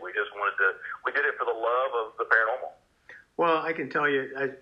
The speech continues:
Speaker 2: so we've known each other now for a little over a year. Um,
Speaker 1: Yes.
Speaker 2: and I would say w-, when, when we met up and we got to talk, you know, uh, P J, myself, and you and Chris,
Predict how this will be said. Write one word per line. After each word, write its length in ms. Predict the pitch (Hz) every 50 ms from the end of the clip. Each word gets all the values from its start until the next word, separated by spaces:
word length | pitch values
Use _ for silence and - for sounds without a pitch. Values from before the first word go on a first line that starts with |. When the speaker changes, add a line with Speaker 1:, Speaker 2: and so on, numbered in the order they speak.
| -
Speaker 2:
so 140 | - - 175
we've 240 | 160 147 185 220 208
known 220 | 185 175 165 151
each 180 | 147 139 135 -
other 220 | 156 135 127 127
now 220 | 127 123 123 123 123
for 280 | - - 135 120 113
a 40 | -
little 260 | 139 139 151 151 147
over 300 | 139 135 135 123 127 117
a 60 | 113 113
year. 420 | 117 123 120 113 107 110 - - _ _ _ _ _ _ _ _ _
Um, 300 | - 127 117 117 110 110
Speaker 1:
Yes. 180 | 110 107 107 101 - - - _ _ _ -
Speaker 2:
and 600 | 143 135 135 131 127 127 120 117 113 110 107 - - _ _ _ _ -
I 100 | 135 151
would 180 | 160 151 135
say 240 | - - 139 127 123
w-, 240 | 117 113 120 120 120 - _ _
when, 300 | - 127 127 120 117 117 - - - _ _ _ _ -
when 180 | 139 127 123
we 180 | 131 147 151 139
met 280 | 127 127 135 131 120
up 180 | 131 135 135 135
and 100 | 135 123
we 80 | 123 123
got 220 | 123 127 120 -
to 60 | -
talk, 420 | - - 131 127 127 117 110 - -
you 80 | 113
know, 260 | 113 113 117 117 117 107 107
uh, 280 | 110 110 107 107 107 - _ _ -
P 160 | - 147 135
J, 180 | 131 127 123 123
myself, 560 | 120 120 113 107 - 123 117 120 120 120 -
and 100 | 117 110
you 220 | 113 117 117 117
and 80 | 110 107
Chris, 380 | - - 135 143 135 117 -